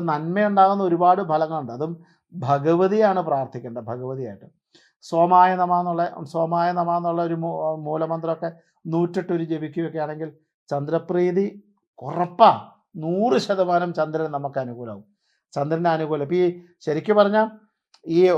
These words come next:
ഒ-, ഒമ്പത് ഗ്രഹങ്ങളുടെയും മൂലമന്ത്രം ഡെയിലി ഒരു ഏഴ് ഉരു വെച്ചോ പന്ത്രണ്ട് ഉരു വെച്ചോ അങ്ങ് ഡേച്ചു പോകാമെങ്കിൽ നമുക്ക് ഗ്രഹപ്പഴ എന്ന് പറയുന്നത് ഒരു കാരണവശാലും നമുക്ക്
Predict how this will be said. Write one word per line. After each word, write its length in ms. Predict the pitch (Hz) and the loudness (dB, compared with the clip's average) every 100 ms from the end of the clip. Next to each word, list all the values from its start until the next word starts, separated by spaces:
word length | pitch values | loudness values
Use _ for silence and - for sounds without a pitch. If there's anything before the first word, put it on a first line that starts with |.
| 143 | 0
ഒ-, 180 | 139 135 139 | -2 -2 -2
ഒമ്പത് 300 | 160 196 202 302 | 2 2 2 2
ഗ്രഹങ്ങളുടെയും 680 | 196 185 202 196 202 202 202 185 | 4 2 -2 -2 0 -2 -4 -2
മൂലമന്ത്രം 540 | 175 180 185 180 190 190 160 | 0 0 0 0 0 2 2
ഡെയിലി 260 | 165 185 185 | 4 4 4
ഒരു 120 | 180 180 170 | 4 4 4
ഏഴ് 140 | 170 180 | 4 4
ഉരു 100 | 170 170 | 4 2
വെച്ചോ 180 | 170 170 160 | 0 0 0
പന്ത്രണ്ട് 320 | 156 170 170 | 0 -2 0
ഉരു 100 | 170 165 | 2 0
വെച്ചോ 160 | 165 160 | 0 -2
അങ്ങ് 120 | 160 156 | 0 -2
ഡേച്ചു 260 | 143 143 165 | -2 -2 -2
പോകാമെങ്കിൽ 380 | 147 135 123 107 _ _ _ _ _ - 139 | -2 -4 -6 -14 _ _ _ _ _ -6 -2
നമുക്ക് 240 | 151 170 170 | 2 2 4
ഗ്രഹപ്പഴ 440 | 160 139 147 175 175 190 | 4 4 4 6 8 8
എന്ന് 120 | 202 | 6
പറയുന്നത് 260 | 190 190 185 165 | 0 0 0 2
ഒരു 120 | 180 190 | 4 6
കാരണവശാലും 680 | 180 175 170 160 170 170 165 | 4 2 -4 -2 -2 -2 -4
നമുക്ക് 240 | 151 156 | -8 -8